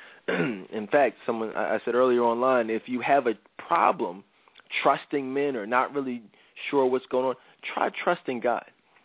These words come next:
You know, over in Exodus fourteen fourteen says, "The Lord will fight for you. You need only to be still."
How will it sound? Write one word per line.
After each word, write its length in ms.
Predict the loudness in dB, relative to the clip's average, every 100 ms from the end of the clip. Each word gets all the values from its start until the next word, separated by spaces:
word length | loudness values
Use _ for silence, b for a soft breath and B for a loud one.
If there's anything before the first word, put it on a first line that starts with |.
| b b b b -10
You 80 | 0
know, 220 | 2 4
over 220 | 4 2
in 80 | 2
Exodus 460 | 2 2 2 2 2 -4 -6
fourteen 600 | 2 2 0 -8 -6 -6 -8 -4
fourteen 580 | -4 -4 -12 -14 -14 -20 b b b b -16 -2
says, 260 | 0 0 0
"The 80 | 0
Lord 420 | 2 4 4 2
will 220 | 0 -6 -6 -4
fight 220 | -2 -4 -12
for 120 | -14
you. 240 | -14 -20 -20 _ _ _ _ _ _
You 140 | -10 -8
need 360 | -6 -6 -6 -4
only 440 | 0 0 0 -4 -6 -6
to 80 | -6
be 240 | -6 -10 -12 -4
still." 260 | -4 -4